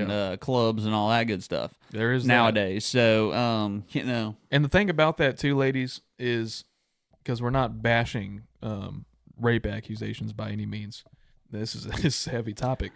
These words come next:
Speaker 2: No,
Speaker 1: Um,
Speaker 2: but also,
Speaker 1: but, like,
Speaker 2: <laughs> also
Speaker 1: but
Speaker 2: have met some people who be calling that shit
Speaker 1: Yeah.
Speaker 2: every
Speaker 1: Oh,
Speaker 2: time
Speaker 1: yeah.
Speaker 2: somebody
Speaker 1: I know
Speaker 2: pisses them
Speaker 1: some
Speaker 2: off.
Speaker 1: personally. I have
Speaker 2: So,
Speaker 1: in my
Speaker 2: you know.
Speaker 1: ex-, in my, in my, uh, past. I'm not a victim or a person of that. But anyways, um,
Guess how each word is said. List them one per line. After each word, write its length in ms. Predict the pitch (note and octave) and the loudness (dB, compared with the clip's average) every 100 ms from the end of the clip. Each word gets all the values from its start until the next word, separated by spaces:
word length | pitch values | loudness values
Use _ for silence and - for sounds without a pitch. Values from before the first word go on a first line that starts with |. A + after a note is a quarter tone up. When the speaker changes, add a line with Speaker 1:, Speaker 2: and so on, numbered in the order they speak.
| - | -4
Speaker 2:
No, 260 | C3 B2 D3 | 4 8 10
Speaker 1:
Um, 20 | |
Speaker 2:
but 140 | A#2+ A#2+ | 10 12
also, 540 | C3 C#3+ C3+ A#2+ B2+ | 12 12 12 12 10
Speaker 1:
but, 120 | - | 6
like, 100 | G#3 | 2
Speaker 2:
<laughs> 40 | D#3+ | 8
also 360 | F3 - F3+ | 8 10 10
Speaker 1:
but 80 | - | 12
Speaker 2:
have 120 | D3 | 10
met 320 | D3 D3 C#3+ - | 10 10 10 8
some 220 | D3 B2+ | 6 10
people 420 | C3+ B2+ A#2+ A#2 | 8 8 6 8
who 140 | C3 | 8
be 100 | A#2+ | 6
calling 320 | A2+ B2+ B2 B2 | 4 4 6 4
that 180 | A#2 | 0
shit 180 | - C3 | 4 8
Speaker 1:
Yeah. 180 | F3 A#2+ | 8 8
Speaker 2:
every 220 | C3+ B2+ | 6 6
Speaker 1:
Oh, 20 | - | 8
Speaker 2:
time 140 | D#3 | 8
Speaker 1:
yeah. 60 | B2+ | 8
Speaker 2:
somebody 240 | C3 B2 | 6 8
Speaker 1:
I 80 | E3+ | 8
know 140 | F3+ F#3 | 8 8
Speaker 2:
pisses 100 | B2 | 6
them 80 | B2 | 4
Speaker 1:
some 40 | |
Speaker 2:
off. 180 | A2 F#2+ | 4 4
Speaker 1:
personally. 440 | D3+ D3+ B2 G#2+ | 2 2 -2 -2
I 200 | G#2+ A2+ | 0 0
have 220 | A#2+ C3+ A#2+ | 2 2 2
Speaker 2:
So, 200 | A2 A2 | 0 0
Speaker 1:
in 80 | A#2 | 0
my 180 | A#2 | 0
Speaker 2:
you 60 | A2+ | 0
know. 40 | A2 | -2
Speaker 1:
ex-, 140 | A#2 - | -10 -10
in 120 | A#2 A2+ | -6 -4
my, 280 | A2 A2 A2 _ | -4 -6 -8 _
in 80 | A2+ | -10
my, 260 | G#2+ G#2+ G#2+ | -8 -8 -8
uh, 140 | G#2 - _ - | -10 -14 _ -10
past. 280 | A2 G#2+ A2 | -10 -8 -6
I'm 200 | A2+ A2 | -4 -2
not 260 | A2+ G#2+ _ G#2+ | -4 -4 _ -10
a 60 | |
victim 360 | A2 A2 A2 G#2+ | -6 -6 -6 -6
or 340 | A2 G#2+ G#2 - _ | -4 -4 -6 -12 _
a 80 | - - _ - _ | -14 -14 _ -20 _
person 320 | A2+ A2 - | -6 -6 -8
of 100 | G#2 | -12
that. 220 | A2 G#2 | -12 -8
But 140 | A#2+ A#2+ | -4 -2
anyways, 440 | C#3+ A#2+ G#2+ - _ _ _ _ _ _ - | 0 -2 -4 -10 _ _ _ _ _ _ -4
um, 640 | B2+ B2 A#2 A2+ G#2+ G2+ | 0 2 2 0 -2 -6